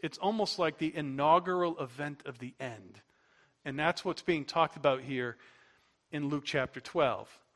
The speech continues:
Let me give you a couple thoughts about the second coming, 'cause you can't just throw phrases like this out without a little bit of qualification, right? First of all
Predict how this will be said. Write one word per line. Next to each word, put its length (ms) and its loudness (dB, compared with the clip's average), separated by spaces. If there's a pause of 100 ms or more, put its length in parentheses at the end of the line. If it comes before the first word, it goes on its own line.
(200)
Let 100 0
me 80 4
give 140 2
you 60 4
a 20 4
couple 280 2
thoughts 360 6
about 200 6
the 80 -6
second 460 0
coming, 320 -2
'cause 100 -8
you 60 -4
can't 180 2
just 180 -4
throw 140 -2
phrases 560 0
like 220 2
this 200 -6
out 220 4
without 220 0
a 80 0
little 160 4
bit 140 4
of 40 2
qualification, 840 4
right? 280 2 (760)
First 260 2
of 100 0
all 540 6